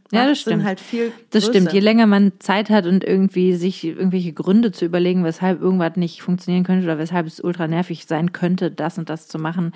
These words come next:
Speaker 2: Ja.
Speaker 1: das macht natürlich dann eventuell so einen Berg von unmöglichen, Unmöglichkeiten,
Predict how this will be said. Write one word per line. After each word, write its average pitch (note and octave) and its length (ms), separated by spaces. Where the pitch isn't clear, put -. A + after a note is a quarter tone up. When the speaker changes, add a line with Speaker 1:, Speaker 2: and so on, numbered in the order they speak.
Speaker 2:
Ja. F#3+ 220
Speaker 1:
das - 240
macht D#3+ 240
natürlich D#3 280
dann D3 180
eventuell D3+ 500
so D3 120
einen D3+ 140
Berg D3 400
von D#3+ 480
unmöglichen, E3 1120
Unmöglichkeiten, F3 1000